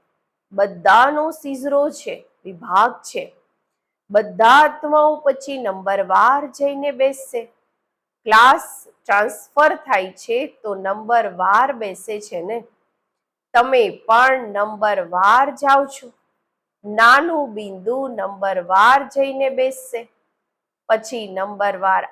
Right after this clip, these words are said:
આવશે પાર્ટમાં. આ છે રુદ્રમાળા. બાપ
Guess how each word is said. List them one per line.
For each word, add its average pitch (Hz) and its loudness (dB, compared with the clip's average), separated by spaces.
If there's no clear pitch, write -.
આવશે 202 0
પાર્ટમાં. 269 0
આ 311 8
છે 190 -10
રુદ્રમાળા. 208 0
બાપ 196 4